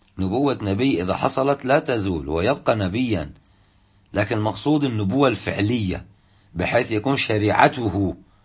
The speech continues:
هي السارية والمعتبرة.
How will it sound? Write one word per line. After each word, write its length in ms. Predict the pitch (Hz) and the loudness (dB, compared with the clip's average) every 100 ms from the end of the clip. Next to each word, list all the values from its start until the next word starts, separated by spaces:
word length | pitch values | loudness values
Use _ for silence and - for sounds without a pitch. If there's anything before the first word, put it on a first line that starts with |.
| _ _ _ _ _ | _ _ _ _ _
هي 220 | - 120 110 | -2 0 2
السارية 800 | - 117 113 104 98 82 - - - | 0 2 4 4 2 0 -4 -12 -4
والمعتبرة. 840 | 95 95 90 98 87 78 67 | 0 0 0 0 0 0 -4